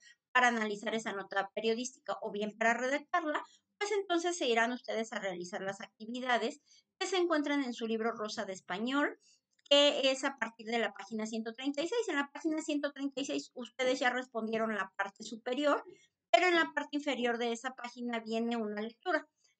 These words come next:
La van a considerar para poder responder las siguientes páginas. Entonces, de las,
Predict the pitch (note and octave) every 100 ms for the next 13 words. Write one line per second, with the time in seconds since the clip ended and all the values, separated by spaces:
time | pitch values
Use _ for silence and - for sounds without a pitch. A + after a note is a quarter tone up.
0 | - A3+ A#3 A#3+ C4+ C#4 C#4+ D4 D4 C#4+
1 | C#4 C#4 A#3+ G#3+ G3 G3 G#3+ A3+ - F#3+
2 | G3 G#3 A3 G3+ F#3 F#3 G3 G3+ - -
3 | - - A3+ A3+ A#3+ A#3+ B3+ B3+ _ -
4 | _ _ B3 B3 B3 -